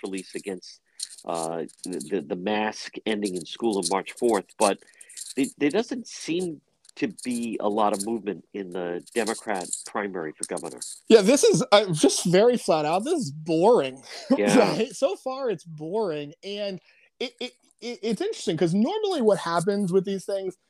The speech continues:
Speaker 2: is, you know, the candidates start to kind of put together whatever they, they think about policy, and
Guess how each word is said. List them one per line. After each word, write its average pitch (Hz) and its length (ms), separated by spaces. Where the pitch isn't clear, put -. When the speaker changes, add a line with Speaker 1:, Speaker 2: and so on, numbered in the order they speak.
Speaker 2:
is, 175 480
you 226 80
know, 220 60
the 185 80
candidates 277 500
start 208 240
to 180 120
kind 196 180
of 151 120
put 185 200
together 165 400
whatever 160 320
they, 151 240
they 147 300
think 156 200
about 147 280
policy, 151 840
and 165 580